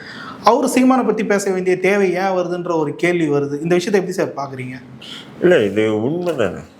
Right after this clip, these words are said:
Speaker 2: இப்போ ஆடு மாடு மாநாடு நடத்தினாரு. இது தி மு க ஐ டி விங்கு அதை நக்கல் அடிச்சு, நிறைய பேர் ஆளு, இவரு நம்ம வன்னியரசு உட்பட எல்லாருமே நக்கல் அடிச்சு,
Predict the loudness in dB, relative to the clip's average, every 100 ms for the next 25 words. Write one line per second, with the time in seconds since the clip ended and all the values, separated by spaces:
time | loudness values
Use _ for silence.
0 | -20 -20 -20 -6 0 2 4 4 2 2
1 | 2 2 2 2 2 2 2 2 0 -2
2 | -2 0 2 2 0 -2 -4 -2 -4 -4
3 | -6 -10 -10 -12 -16 -20 -20 -4 0 0
4 | 0 0 0 0 0 -2 -4 -4 -2 -2
5 | 0 0 -2 -4 -2 -4 -2 -2 0 -2
6 | -8 -8 -4 -4 -2 -2 0 -2 0 -2
7 | 0 0 0 0 -2 -4 -6 -4 -2 0
8 | 0 0 0 0 2 0 -2 -14 -4 -2
9 | 0 0 0 0 -4 -4 0 0 -2 -6
10 | -10 -10